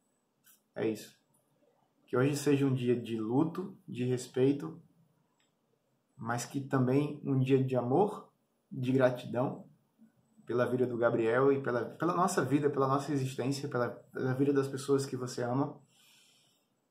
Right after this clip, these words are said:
E que seja um, um dia que a gente possa lembrar de, da importância de viver a vida, sabe, sempre, sempre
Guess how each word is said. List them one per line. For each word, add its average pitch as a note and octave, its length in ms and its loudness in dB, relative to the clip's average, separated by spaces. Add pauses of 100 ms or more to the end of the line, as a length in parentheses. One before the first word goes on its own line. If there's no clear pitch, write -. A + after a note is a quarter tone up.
(380)
E C3 60 -16
que - 80 -10
seja D#3 340 4
um, C#3 460 2 (1160)
um B2+ 120 2
dia C#3 160 6
que C#3+ 80 0
a C#3 40 2
gente C#3+ 200 0
possa D3 260 4
lembrar C3+ 300 2
de, C3+ 280 -4 (140)
da C#3 140 6
importância E3 720 0
de D3 120 -4
viver C#3+ 600 0
a - 100 -4
vida, E3 580 -2 (2000)
sabe, C3+ 440 6 (120)
sempre, - 420 0
sempre C#3+ 320 6